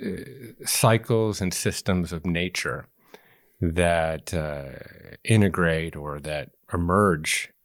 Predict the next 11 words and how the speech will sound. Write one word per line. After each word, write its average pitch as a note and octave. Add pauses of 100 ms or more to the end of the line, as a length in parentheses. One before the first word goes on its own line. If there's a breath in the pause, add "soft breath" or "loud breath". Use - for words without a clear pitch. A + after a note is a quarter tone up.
(260)
within G2
coherence. E2 (1120 loud breath)
And, F#2
and G#2+
I G2+
thought C3
that, G2
um, D#2+
it G#2+
would F#2
be F2+